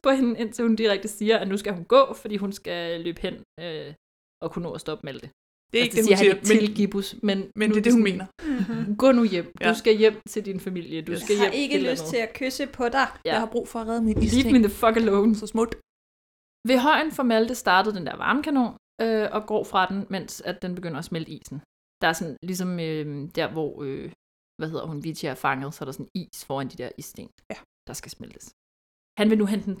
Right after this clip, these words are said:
Speaker 1: traktor,
Speaker 2: Ja,
Speaker 1: øh,
Speaker 2: den
Speaker 1: som han somehow skal bruge til at hente stenene i.
Speaker 2: En tolv-årig dreng stjæler en traktor.
Speaker 1: Ja.
Speaker 2: Kører den selv. Jamen, jeg tror, det er fordi, hmm, han måske tror, de er for store, eller ikke
Speaker 1: Jeg
Speaker 2: kan vente
Speaker 1: tror
Speaker 2: på, at den smelter, så han vil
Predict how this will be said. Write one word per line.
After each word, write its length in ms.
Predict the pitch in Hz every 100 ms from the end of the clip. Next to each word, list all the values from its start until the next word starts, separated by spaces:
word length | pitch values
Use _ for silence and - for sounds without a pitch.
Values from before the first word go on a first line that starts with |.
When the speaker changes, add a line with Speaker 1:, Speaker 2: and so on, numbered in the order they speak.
| -
Speaker 1:
traktor, 400 | - - - 403 - _ _ _ _ _ _ _ _ -
Speaker 2:
Ja, 80 | 240 359 -
Speaker 1:
øh, 240 | 240 233 233
Speaker 2:
den 80 | 226
Speaker 1:
som 80 | 240 240
han 140 | 240 226
somehow 340 | 277 262 262 262 -
skal 180 | 277 254 _
bruge 220 | - 269 285
til 60 | -
at 100 | 254
hente 220 | 262 269 -
stenene 340 | 302 247 294 302
i. 40 |
Speaker 2:
En 80 | 285
tolv-årig 520 | - - 233 247 214 196
dreng 240 | 220 233
stjæler 340 | - - 220 226 208
en 60 | 190 _ -
traktor. 280 | 320 - 220 _ _ 262
Speaker 1:
Ja. 80 | 254 247 - -
Speaker 2:
Kører 160 | 262 254
den 60 | 226 269
selv. 120 | 254 - _ - - 247
Jamen, 200 | 240 240
jeg 60 | 240
tror, 160 | - 269
det 60 | 254
er 40 | 262
fordi, 200 | 220 262 247 - _ -
hmm, 300 | 247 247 247 - _ _ _ _ -
han 80 | 226 220
måske 240 | 214 233
tror, 180 | - 233
de 60 |
er 40 | 214 220
for 20 | -
store, 260 | 240 240 254 -
eller 140 | 214
ikke 140 | 214 254
Speaker 1:
Jeg 60 |
Speaker 2:
kan 80 | 240
vente 120 | 220
Speaker 1:
tror 60 | 247
Speaker 2:
på, 60 |
at 40 | 240
den 60 | 214 -
smelter, 280 | 220 220
så 120 | 240 220
han 140 | 220
vil 120 | 214